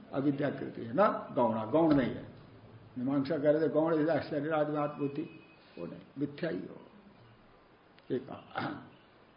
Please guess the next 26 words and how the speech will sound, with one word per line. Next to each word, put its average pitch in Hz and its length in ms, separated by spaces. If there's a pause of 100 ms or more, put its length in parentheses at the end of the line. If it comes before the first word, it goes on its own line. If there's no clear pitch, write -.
(1900)
ठीक 220 180
है, 214 180
कहते 214 260
हैं 220 260
तत्कृत 240 500
एव 202 300
देहादो 156 380
अहम 175 220
प्रत्येक 175 380
से - 140 (1200)
न 165 100
गौण, 185 300 (680)
गौण 143 200
तत्कृत 180 480
के 202 160
आगे 196 260
और 185 340
लगा, 135 260
तत्कृत 190 540
एव 196 280
के 202 120
आगे 208 280
देहादो 185 720
अहम 190 240
प्रत्यय 196 320
तत्कृत। 135 580